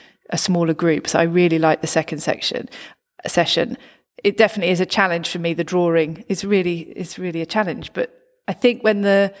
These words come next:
story, when you're comfortable with the story, which I was with the second one, then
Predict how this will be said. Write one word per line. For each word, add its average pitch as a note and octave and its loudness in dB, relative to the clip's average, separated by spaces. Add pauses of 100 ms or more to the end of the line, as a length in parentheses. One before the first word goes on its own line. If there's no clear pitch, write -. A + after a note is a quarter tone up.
(140)
story, A3+ 2
when F#3 2
you're F#3+ 0
comfortable G#3+ 0
with F#3+ 2
the F#3 -8
story, E3+ 0
which F3 -4
I F3+ 2
was F#3 -2
with F3 -4
the F3 -2
second G3+ 0
one, D#3 -4
then E3 0